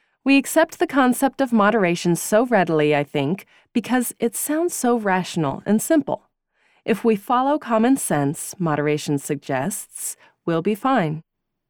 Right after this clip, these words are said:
But if it were that easy, most people would be healthy. And statistics on rising rates of obesity and chronic illness tell us otherwise.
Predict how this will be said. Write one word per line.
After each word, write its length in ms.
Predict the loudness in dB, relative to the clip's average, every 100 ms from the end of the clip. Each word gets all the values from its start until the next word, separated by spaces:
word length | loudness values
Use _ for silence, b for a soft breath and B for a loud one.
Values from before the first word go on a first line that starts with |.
| _ -2
But 80 |
if 120 | 0 0
it 140 | 0
were 160 | 2 0
that 380 | 0 -2 -4 -4
easy, 540 | -2 0 0 0 0
most 380 | 0 0 0 -2
people 380 | -6 -4 -2 0
would 140 | 0 -2
be 100 | 0
healthy. 500 | 0 -2 -6 -8 -18 _ _
And 160 | 0 0
statistics 800 | 0 -2 0 -2 0 -2 -2 2
on 180 | 2 2
rising 440 | 2 2 2 4
rates 280 | 4 2 -2
of 100 | -4
obesity 640 | 0 0 0 2 2 2
and 160 | 0 -4
chronic 360 | -2 0 0 2
illness 500 | 2 2 -2 -6 -14 -6
tell 220 | 0 0
us 160 | 0
otherwise. 680 | -2 -2 -2 -4 -6 -10 -18